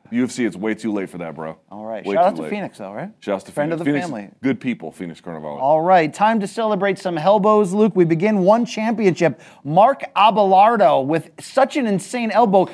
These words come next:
Speaker 2: you need to watch the replay to figure out how he did it, Luke.
Speaker 1: Up the middle.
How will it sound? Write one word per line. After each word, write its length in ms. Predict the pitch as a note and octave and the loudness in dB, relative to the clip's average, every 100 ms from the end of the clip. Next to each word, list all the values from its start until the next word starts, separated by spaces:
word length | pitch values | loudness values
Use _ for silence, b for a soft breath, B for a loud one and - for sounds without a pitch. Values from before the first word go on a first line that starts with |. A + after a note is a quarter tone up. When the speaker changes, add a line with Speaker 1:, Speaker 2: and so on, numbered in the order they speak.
| - | -8
Speaker 2:
you 140 | D#3 G#3 | 0 2
need 300 | G#3 B3+ F#3+ | 4 2 2
to 80 | G3+ | 2
watch 340 | G3+ A#3+ - | 4 2 0
the 120 | F#3+ | -2
replay 320 | G3+ C#4 A3 | 0 2 2
to 40 | F#3+ | 0
figure 300 | - G#3+ G#3+ | -2 0 2
out 140 | F#3+ | 2
how 180 | F3+ A3 | 2 0
he 80 | G3+ | 0
did 220 | D#3 C#4+ | -2 -2
it, 80 | C4 | -4
Luke. 180 | C#3 B2 | -4 -4
Speaker 1:
Up 60 | |
the 80 | A#2+ | -4
middle. 320 | A2+ A#2+ D#3+ | -2 -2 -4